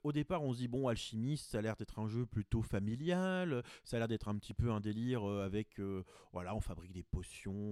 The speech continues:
on doit essayer de trouver la formule alchimique de, d'ingrédients un petit peu bizarroïdes,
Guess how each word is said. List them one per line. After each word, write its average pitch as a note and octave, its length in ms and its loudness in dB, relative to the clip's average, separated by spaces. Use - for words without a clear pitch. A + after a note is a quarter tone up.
on - 20 -2
doit F#2 120 -4
essayer F2+ 200 -8
de - 180 0
trouver G#2 280 -4
la F#2+ 100 -6
formule G2 480 -6
alchimique G#2 580 -6
de, F#2+ 140 -4
d'ingrédients G2+ 680 -4
un F#2+ 80 -2
petit - 140 -14
peu G2+ 100 -8
bizarroïdes, G2+ 1120 -4